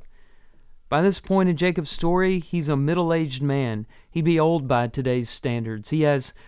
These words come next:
eleven sons, but he's still trying to overcome the scheming ways he learned in childhood. He's had visions from God, but he still hasn't learned to depend upon God. So why would we expect others to,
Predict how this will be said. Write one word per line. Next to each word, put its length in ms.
eleven 440
sons, 500
but 140
he's 120
still 220
trying 440
to 140
overcome 600
the 100
scheming 600
ways 540
he 120
learned 300
in 140
childhood. 720
He's 160
had 240
visions 560
from 260
God, 480
but 100
he 60
still 340
hasn't 340
learned 320
to 140
depend 540
upon 360
God. 320
So 140
why 220
would 180
we 120
expect 600
others 640
to, 400